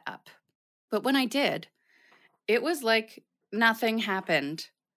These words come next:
I was immediately busy.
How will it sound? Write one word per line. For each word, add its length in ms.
I 560
was 340
immediately 640
busy. 560